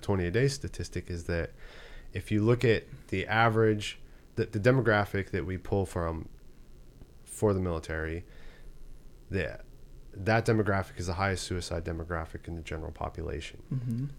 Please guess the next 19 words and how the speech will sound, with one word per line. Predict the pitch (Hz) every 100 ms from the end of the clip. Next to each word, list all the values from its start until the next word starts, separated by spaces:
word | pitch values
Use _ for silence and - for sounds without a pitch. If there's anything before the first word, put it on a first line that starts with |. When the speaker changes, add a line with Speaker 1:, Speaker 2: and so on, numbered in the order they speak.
| -
Speaker 1:
That | 92 92
age | 113 104
range | 95 90 90 85 -
is, | 92 87 82 - - - - - - - - -
I |
believe, | 92 90 90 -
fifty | 117 107 - 98
to, | 87 90 85 - - - - -
like, | 90 - - - - - - -
seventy-five | - 95 90 85 85 80
or | 78
eighty, | - 69 - - -
something | - 92 82 82
like | 76
that. | 80 78 - - - -
We're | 104
not | 131 123
there | 110 131
yet. | 98 -